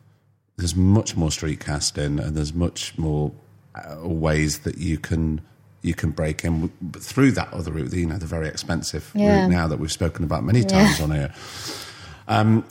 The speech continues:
Speaker 1: so that third year, you got in?
Speaker 2: Third year I got in, and yeah, I remember very clearly getting in, 'cause again, I didn't really get in anywhere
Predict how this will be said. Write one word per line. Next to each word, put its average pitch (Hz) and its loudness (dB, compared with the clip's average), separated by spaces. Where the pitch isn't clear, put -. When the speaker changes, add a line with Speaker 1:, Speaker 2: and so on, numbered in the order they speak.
Speaker 1:
so - 2
that 131 2
third 120 4
year, 110 4
you 90 4
got 85 4
in? 71 0
Speaker 2:
Third 214 4
year 196 8
I 185 4
got 165 4
in, 160 4
and 170 2
yeah, 170 4
I 202 8
remember 196 6
very 170 4
clearly 160 2
getting 165 0
in, 160 4
'cause 185 2
again, 202 6
I 175 -2
didn't 240 2
really 180 2
get 170 0
in 165 0
anywhere 170 4